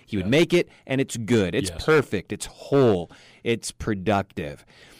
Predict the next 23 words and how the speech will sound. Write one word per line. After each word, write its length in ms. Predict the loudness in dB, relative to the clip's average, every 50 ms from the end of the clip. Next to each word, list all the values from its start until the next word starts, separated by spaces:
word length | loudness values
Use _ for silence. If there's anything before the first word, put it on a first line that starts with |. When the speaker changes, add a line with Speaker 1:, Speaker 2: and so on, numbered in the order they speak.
| _ _ _
Speaker 1:
Then 180 | 0 2 2
sin, 300 | 0 -2 -2 -2 -2 -2
sin 240 | -2 0 0 0 0
came 200 | 2 0 0 0 0
into 140 | -2 -4
the 100 | -6 -6
world. 340 | -8 -8 -10 -12 -14 -16 _ -20 _ _ _ _ _ _ _ _ _ _ _ _ _ -8
God 180 | _ -2 0 0
allowed 360 | 0 0 0 2 0 0 0 0
that 280 | 0 0 0 -2 _
through 120 | -6 -4 -4
man's 320 | -4 -4 -4 -6 -8 -8
free 240 | -10 -6 -2 -2 0
will. 380 | 2 2 2 2 2 0 -4 -10 -10
And 120 | -6 -4
when 100 | -4 -4
sin 320 | -6 -4 -2 -2 -2 -2
came 180 | 0 -2 -2 0
into 100 | 0 0
the 60 | 0
world, 180 | 2 0 2 2
that 100 | 0 -2 0
also 560 | -2 -4 -4 -4 -2 -2 -2 -2 -2 -4